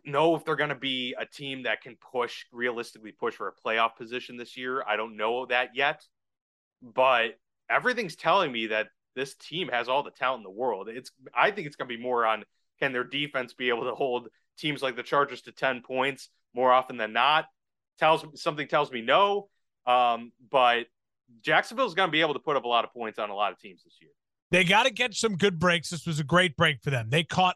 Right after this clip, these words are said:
Speaker 2: a better team in a, in, in, on the road in their do-, in their, in their lowest moment. Stars injured out. Um, their, the quarterback out, injured. I mean, and that again, that,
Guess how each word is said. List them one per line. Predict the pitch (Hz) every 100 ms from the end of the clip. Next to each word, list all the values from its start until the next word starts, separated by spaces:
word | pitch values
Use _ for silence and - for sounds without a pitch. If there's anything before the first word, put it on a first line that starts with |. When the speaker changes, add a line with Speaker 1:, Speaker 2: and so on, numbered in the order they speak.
| -
Speaker 2:
a |
better | 143 165 185 220
team | 170 196 190 190 180 160 _ _ _ -
in | 156
a, | 147 151
in, | 160 156 -
in, | 165 175 _ _ -
on | 180 214 226
the | 214
road | 196 190 156 147 147 139 _ _ _ _
in | 185 185 180 180 190 175
their | 170 165
do-, | 131 185 180
in | 170
their, | 165 170
in | 170 165
their | 160 151
lowest | 156 175 160 156
moment. | 160 139 113 98 _ - - -
Stars | - - 190 185 202 196 -
injured | 190 180 156 180 175 -
out. | 180 175 180 _ _ _ _ -
Um, | 143 139 139
their, | 151 156 -
the | 160
quarterback | 139 180 196 185 180 175 - -
out, | 160 165 - 190
injured. | 185 165 175 170
I | 180
mean, | 175 190
and | 190
that | 220
again, | 196 180 160
that, | 185